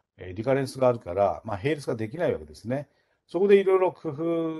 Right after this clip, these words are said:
夫されたアルゴリズムがあって、それがこ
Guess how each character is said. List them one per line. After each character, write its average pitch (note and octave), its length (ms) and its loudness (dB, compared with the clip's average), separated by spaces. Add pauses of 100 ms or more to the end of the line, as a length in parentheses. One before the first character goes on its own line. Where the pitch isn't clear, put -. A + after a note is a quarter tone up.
(400)
夫 C3 60 -6
さ C3+ 180 -4
れ C#3 120 -6
た D3+ 380 6 (220)
ア A#2+ 100 -4
ル A#2+ 80 -2
ゴ A#2 100 -2
リ B2 60 -2
ズ A2 100 -8
ム F#2+ 120 -8
が E2+ 60 -4
あ E2 40 -8
っ E2 40 -14
て、 C#3+ 200 -6
そ D3+ 120 -6
れ D#3 100 -4
が D#3+ 100 0
こ - 80 -16